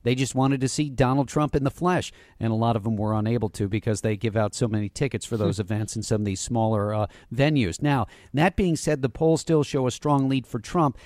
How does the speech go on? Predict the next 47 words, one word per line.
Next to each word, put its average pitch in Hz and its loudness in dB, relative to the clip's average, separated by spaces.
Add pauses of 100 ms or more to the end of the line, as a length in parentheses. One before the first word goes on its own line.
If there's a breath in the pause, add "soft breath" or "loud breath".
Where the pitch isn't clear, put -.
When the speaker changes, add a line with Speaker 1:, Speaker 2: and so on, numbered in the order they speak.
(300 soft breath)
Speaker 1:
Two 269 2
things, 190 2
though, 139 4
that 117 4
I 110 4
would 101 0
raise. 98 -2
I 139 0
still 220 2
wonder 165 4
if, 120 -2
if 127 -2
Ted 139 -2
Cruz, 139 2
is, 117 -4 (120)
is 131 0
his 175 0
support 147 -2
being 131 2
understated? 120 0 (360 soft breath)
Because 143 0
still 190 2
there's 151 2
a 139 2
big, 131 2
uh, 117 2
group 127 0
of 123 0
religious, 123 0
uh, 131 2
Republican 120 0
voters 117 2
here 104 0
who 113 0
trended 131 0
more 127 4
to 120 2
Cruz 110 -2
in 107 0
Iowa, 110 2
and 120 0
one 127 2
would 117 -2
think 123 0
the 104 -4
same 120 -2
here. 117 -2